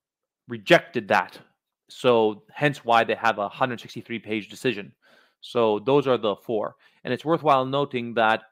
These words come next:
um, the Canadian Civil Liberties Association and the Canadian Constitutional Foundation, uh, are, um, well, all four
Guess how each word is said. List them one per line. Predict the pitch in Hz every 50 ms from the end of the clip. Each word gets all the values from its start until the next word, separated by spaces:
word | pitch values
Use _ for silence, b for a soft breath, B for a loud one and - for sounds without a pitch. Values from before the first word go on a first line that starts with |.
| - - _ _ _ -
um, | 123 110 107 107 107 104 107 104 95 _ _ _ _ _ _ _ _ _ _ _ _ _ _ - _ _
the | - -
Canadian | - 135 143 147 139 123
Civil | - - 131 120 123
Liberties | 135 143 156 147 139
Association | 131 - - 135 - - 127 120 120 - - 120 117 117 - b b b b b b b
and | - 120
the | 117
Canadian | - 131 123 127 117
Constitutional | 127 123 113 - - 170 160 151 -
Foundation, | - 120 117 110 113 113 110 - 113 107 107 98 b b b b b b _ -
uh, | 120 117 110 104 101 101 98 101 -
are, | - - 113 110 107 104 104 104 - - - _ _ _ _ _
um, | - 120 104 92 92 95 95 104 107 _ _ _ _ _ _ _ _
well, | 123 113 117
all | 139 180
four | 175 - - 160 131 117 113 120 123